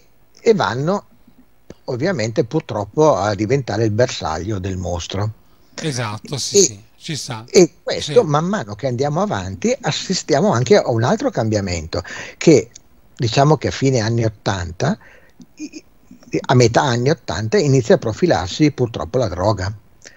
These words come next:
Speaker 1: E
Speaker 2: Eh,
Speaker 1: il
Speaker 2: eh.
Speaker 1: mondo della prostituzione diventa non solo la prostituta, fra virgolette, tradizionale, ma anche la ragazza che per farsi la dose,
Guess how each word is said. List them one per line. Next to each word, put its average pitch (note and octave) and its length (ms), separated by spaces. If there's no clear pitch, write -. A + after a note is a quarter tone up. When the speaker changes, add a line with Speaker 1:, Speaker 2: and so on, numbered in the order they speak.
Speaker 1:
E D#3 120
Speaker 2:
Eh, A#3 400
Speaker 1:
il D3 100
Speaker 2:
eh. A3 220
Speaker 1:
mondo C3+ 260
della B2+ 180
prostituzione C3+ 920
diventa A#2 420
non G#2 160
solo F#3 320
la B2 120
prostituta, B2+ 800
fra A2+ 160
virgolette, A2+ 920
tradizionale, A2 1120
ma D3 260
anche A#2 320
la G#2 140
ragazza A#2+ 720
che A2 600
per G2 200
farsi A2+ 360
la A2+ 140
dose, A#2 480